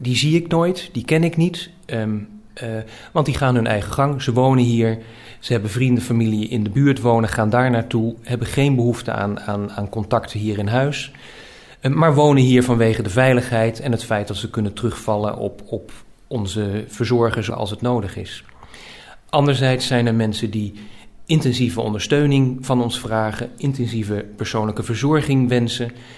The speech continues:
ehm, die deelnemen aan alle activiteiten die wij hier in huis organiseren, die veel sociale contacten hebben. Nou, en alles wat ertussenin zit is, is mogelijk.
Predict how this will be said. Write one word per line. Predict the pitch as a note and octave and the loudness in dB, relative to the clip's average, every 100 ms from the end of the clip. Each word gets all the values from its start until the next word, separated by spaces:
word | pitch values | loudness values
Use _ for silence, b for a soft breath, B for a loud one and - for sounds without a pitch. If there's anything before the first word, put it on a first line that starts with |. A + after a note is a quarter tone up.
| B B B - | B B B -6
ehm, | A#2 G#2+ A2 - B | -2 0 -2 -4 B
die | A#2 A2+ | -6 -2
deelnemen | C#3+ D3+ C#3 B2 A#2 A2+ | 4 6 6 4 4 4
aan | A#2 | 2
alle | A#2+ B2 | 2 2
activiteiten | A2+ - A2 - D#3+ D#3+ D#3 | 2 -4 -6 0 2 2 2
die | D3 C#3 | 0 2
wij | C3+ C3+ | 2 2
hier | C3+ C3 | 2 2
in | A#2+ | 2
huis | B2 B2 - | 2 0 -2
organiseren, | A#2+ G#2+ A#2+ A2 A#2 A2+ A2 G#2+ | -6 -2 -2 -2 -2 0 0 -2
die | A2 F#2+ | -4 -2
veel | C3+ D#3 | 2 2
sociale | D#3 C3 D3 B2+ B2 | 0 -2 0 0 0
contacten | B2+ A#2+ A#2+ A#2 A#2 | -2 -2 -2 -2 -4
hebben. | G#2+ G#2+ G#2+ B B B B - | -2 -2 -4 B B B B -4
Nou, | G#2 - | -4 -2
en | C3 | 0
alles | C#3+ D3+ | 2 4
wat | A#2+ C3+ | 2 0
ertussenin | C3 C3+ B2 B2+ B2 | 2 0 2 2 2
zit | G#2+ A2+ | 2 -4
is, | C3 B2 - | -4 -6 -6
is | - A2+ | -4 0
mogelijk. | B2 C#3 G#2+ G2 - | 2 2 0 -4 -8